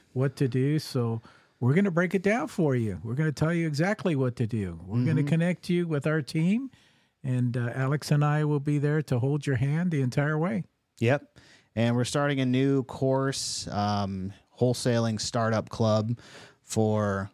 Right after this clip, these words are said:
Speaker 2: all, anybody new, or if you've been doing it for a while and you just wanna join a team, it's gonna be completely free.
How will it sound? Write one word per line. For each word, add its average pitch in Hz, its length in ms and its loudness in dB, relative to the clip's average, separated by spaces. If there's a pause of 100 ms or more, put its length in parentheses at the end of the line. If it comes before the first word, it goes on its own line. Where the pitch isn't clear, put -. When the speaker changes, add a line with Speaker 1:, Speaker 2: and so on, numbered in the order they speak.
Speaker 2:
all, - 180 -2
anybody 127 460 2
new, 131 380 2
or 143 340 0
if 143 120 -6
you've 147 120 -2
been 143 160 0
doing 135 260 0
it 135 100 -4
for 147 140 -4
a 139 60 0
while 143 320 0
and 127 80 -2
you 120 40 -2
just 120 200 -4
wanna 123 180 0
join 117 300 0
a 113 80 0
team, 120 420 0
it's 98 140 -6
gonna 110 180 0
be 110 100 0
completely 127 600 0
free. 123 600 2